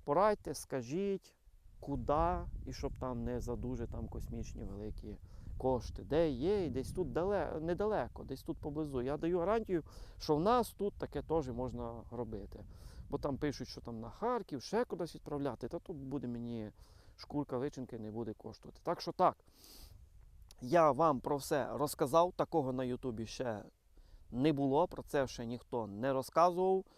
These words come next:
просто показували, як молотили. А що, як, дозрівання, коли, як краще, як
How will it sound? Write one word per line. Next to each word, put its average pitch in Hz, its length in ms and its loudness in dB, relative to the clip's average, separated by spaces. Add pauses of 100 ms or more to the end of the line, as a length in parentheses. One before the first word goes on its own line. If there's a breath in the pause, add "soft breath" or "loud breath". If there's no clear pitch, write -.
(120)
просто 156 280 2
показували, 123 560 0
як 120 200 -4
молотили. 123 640 -2 (720 soft breath)
А 107 120 -8
що, 190 460 4
як, 156 640 -2
дозрівання, 123 920 2
коли, 143 340 0
як 120 420 -4
краще, 147 480 -2
як 107 180 -8